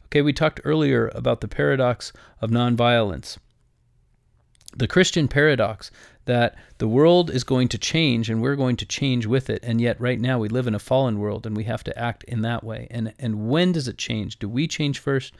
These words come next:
or does the world change first? Here's another one. Alma wants himself to be able to intervene like God did with him, and so he wants God to intervene in the lives of everyone. He wants an angel to appear to everyone, basically.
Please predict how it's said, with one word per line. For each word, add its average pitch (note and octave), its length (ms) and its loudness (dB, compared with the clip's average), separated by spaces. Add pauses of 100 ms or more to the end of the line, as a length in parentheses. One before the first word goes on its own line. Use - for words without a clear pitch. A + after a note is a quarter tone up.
(300)
or A2 80 -4
does A2 220 -2
the A2 100 -4
world A2 320 0
change G#2 300 -6
first? - 300 -12 (260)
Here's A3+ 220 -2
another F#3+ 300 4
one. G2 260 -4 (500)
Alma G3+ 260 6
wants C#3 460 2 (100)
himself F3+ 520 4
to - 80 0
be B2 180 4
able A#2+ 200 4
to - 200 -6
intervene D3+ 480 4
like A#2+ 280 2
God C3+ 260 4
did C3 160 2
with A2 180 -2
him, D#3 440 2 (300)
and C3 160 2
so D#3+ 140 6
he D#3+ 100 6
wants D#3 240 2
God D#3+ 320 2
to - 100 0
intervene D#3 380 0
in D3 80 2
the C#3+ 60 2
lives D3 320 2
of C#3 100 2
everyone. C#3+ 520 2 (360)
He E3+ 120 0
wants G3+ 240 4
an E3 80 4
angel E3+ 380 4
to A#2 180 -6 (100)
appear D#3+ 380 0
to - 140 -2
everyone, C#3+ 420 0
basically. - 560 -8